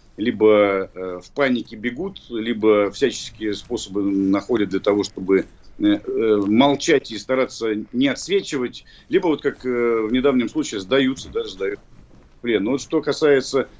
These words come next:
сейчас воздействия с, э, больших дистанций, то есть артиллерии и, д-, допустим, дронов «Камикадзе», то вот здесь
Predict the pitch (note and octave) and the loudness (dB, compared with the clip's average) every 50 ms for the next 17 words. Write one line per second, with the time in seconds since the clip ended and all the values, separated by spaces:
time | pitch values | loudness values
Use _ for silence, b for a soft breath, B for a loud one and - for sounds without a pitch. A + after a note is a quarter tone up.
0 | - - - - B2 A2 C#3+ B2 - - A#2 B2 B2+ B2 B2 C#3 C3+ B2+ - - | -20 -18 -12 -10 -4 0 0 0 0 -2 0 0 0 0 0 0 -2 -2 -2 -2
1 | A#2 A#2+ A#2 A2+ A2 G#2 - - - A2+ A#2 A2+ A#2 G#2+ G2+ - - - - - | 0 2 4 4 2 0 -4 -8 -6 -2 0 2 2 0 -2 -4 -12 -20 -20 -20
2 | - _ _ - _ _ - - _ - - A2 A2+ G#2+ G#2 G2+ G2 G2 F#2+ F#2+ | -20 _ _ -20 _ _ -20 -20 _ -10 -6 -2 2 2 4 4 2 2 0 2
3 | F#2+ B2+ B2+ - G#3 F3+ D3+ D3 C#3 - D3 C3 A#2+ - - G#2+ F#2+ F#2 E2+ - | 2 2 2 4 2 2 2 0 0 2 2 2 2 0 -2 -4 -6 -6 -4 -2
4 | G2+ F#2+ F#2 - B2 C3+ C#3+ C#3+ B2+ B2 A#2 A2+ G#2+ - - G#2+ G#2+ G#2+ G#2 G2+ | -4 -4 -4 -6 -6 -2 -2 2 4 4 4 4 4 2 0 0 0 2 0 0
5 | G#2 - - - - - G2 G2 G#2 G#2 G2 A2 G#2+ A#2 A2+ - G#2+ G#2 A#2+ B2+ | -2 -8 -16 -20 -10 -4 2 4 4 4 4 2 0 -2 -4 -4 -2 0 2 2
6 | A#2 A2+ - - B2 A#2+ B2 - E3+ F3 D3+ C3 B2+ - - A2+ A#2 A#2 A2+ A2+ | 2 0 0 0 0 0 2 2 2 2 2 2 -2 -2 -2 -2 -2 -2 -2 -2
7 | A#2+ A2 G2+ G2 B2+ D3 C#3 - | -4 -6 -4 -2 -2 -2 -2 -2